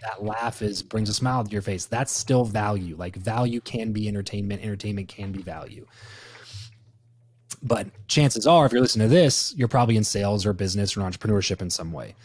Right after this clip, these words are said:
So probably the way that you're going to accomplish this is through direct value addition to the people's lives that are around you, to the people's lives who listen to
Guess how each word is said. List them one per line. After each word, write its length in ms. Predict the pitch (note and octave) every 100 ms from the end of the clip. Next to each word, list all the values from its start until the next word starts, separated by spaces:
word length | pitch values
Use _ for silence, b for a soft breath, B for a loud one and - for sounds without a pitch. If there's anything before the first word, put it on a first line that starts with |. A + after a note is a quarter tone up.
| b b
So 160 | - D#3+
probably 480 | - - D#3 C#3+ C3+
the 80 |
way 160 | A#2 A#2
that 120 | G#2
you're 440 | G2 G2 B2+ D#3+ C#3
going 360 | A#2 G#2+ G2+
to 160 | - G2
accomplish 440 | - F#2 E2+ F2
this 340 | - F2+ - -
is 200 | A2 F#2+
through 260 | - A2+ G#2+
direct 540 | G#2+ G#2 G#2 G#2+ -
value 440 | G2+ G2 F#2 F#2 F#2
addition 460 | F2 F2+ - F2
to 100 | -
the 80 | -
people's 400 | - F#2 F#2 F2
lives 360 | F2+ F2 E2+ -
that 120 | F2
are 120 | E2+
around 360 | E2+ E2+ E2+ E2+
you, 80 |
to 100 | E2+
the 60 | -
people's 340 | - F2 E2
lives 280 | F2+ E2+ E2
who 100 | -
listen 360 | E2+ F2 F2+ F2
to 340 | - F2 E2